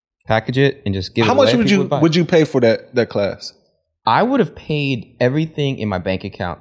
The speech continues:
Speaker 1: for that class, because that class alone would have made me all of it back.
Speaker 2: Because now think about it. Now I'm about to walk you, I'm about to walk you through this, right?
Speaker 1: Yeah.
Speaker 2: What did that class teach you?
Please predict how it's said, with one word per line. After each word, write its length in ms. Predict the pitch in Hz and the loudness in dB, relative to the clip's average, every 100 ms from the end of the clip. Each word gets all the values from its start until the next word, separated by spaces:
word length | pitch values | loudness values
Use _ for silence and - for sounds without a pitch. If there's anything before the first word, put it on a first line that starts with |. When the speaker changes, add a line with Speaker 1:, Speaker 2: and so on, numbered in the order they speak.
| - | -10
Speaker 1:
for 120 | 90 | -8
that 120 | 87 - | -8 -10
class, 320 | - - - _ _ _ | -14 -16 -20 _ _ _
because 400 | 117 - 127 95 | -8 -2 -2 0
that 180 | 107 131 | 0 2
class 260 | 165 156 - | 0 -2 -2
alone 540 | 120 113 95 87 95 87 | 0 0 0 -2 -6 -6
would 140 | 95 | -4
have 120 | 82 | -4
made 280 | 90 92 92 | -4 -4 -4
me 380 | 85 85 80 _ _ - | -4 -6 -8 _ _ -2
all 160 | 95 90 | 0 0
of 60 | |
it 100 | 80 | -4
back. 240 | - - - _ _ | -8 -10 -14 _ _
Speaker 2:
Because 480 | 143 156 160 135 - | -2 2 2 0 0
now 160 | 160 131 | 0 0
think 220 | 180 139 | 2 2
about 240 | 104 90 | 2 0
it. 100 | 85 | -2
Now 240 | 110 104 92 | -4 -2 -2
I'm 80 | 117 | 0
about 140 | 117 | 2
to 80 | 117 | 4
walk 240 | 113 107 | 2 2
you, 180 | 113 107 _ _ | -6 -8 _ _
I'm 80 | 120 | 0
about 160 | 113 110 | 0 2
to 60 | |
walk 240 | 113 120 127 | 2 2 0
you 80 | 113 | 0
through 160 | 117 | 0
this, 180 | 98 85 | 0 -2
right? 140 | 95 | -2
Speaker 1:
Yeah. 160 | 98 73 - _ _ _ _ | -2 -4 -14 _ _ _ _
Speaker 2:
What 220 | - 185 | 0 0
did 120 | 180 156 | 2 0
that 280 | 151 - | 0 -4
class 460 | - 165 143 120 - | -2 2 4 2 -2
teach 360 | - 135 120 - | -4 -4 -4 -8
you? 160 | - | -12